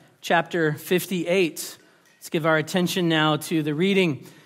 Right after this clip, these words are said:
and the hearing of God's holy, inspired, and inerrant word. Cry aloud.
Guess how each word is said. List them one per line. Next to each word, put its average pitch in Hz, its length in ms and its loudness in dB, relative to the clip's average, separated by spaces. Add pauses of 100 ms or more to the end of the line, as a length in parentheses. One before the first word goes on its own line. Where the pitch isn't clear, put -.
(200)
and 151 80 -4
the 156 60 0
hearing 185 400 4
of 160 140 0
God's 175 260 4
holy, 190 460 2 (280)
inspired, 165 840 2 (240)
and 151 140 -4
inerrant 160 640 -2 (100)
word. 139 380 -6 (1400)
Cry 208 320 8
aloud. 190 540 8